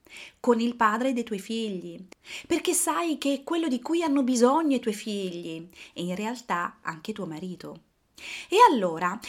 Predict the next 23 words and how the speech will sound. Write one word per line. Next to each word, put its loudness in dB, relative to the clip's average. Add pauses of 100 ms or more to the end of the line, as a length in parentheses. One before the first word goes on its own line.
(120)
ti 2
suggerisco 2
di 0
provare 2
un -4
piccolo -4
esercizio. -4 (600)
Invece 4
di 0
lamentarti 2
che -8
tuo -6
marito -2
non -4
è -4
presente, -4
non 0
ti -2
aiuta 2
nel -6
preparare -2
la -2
cena, -4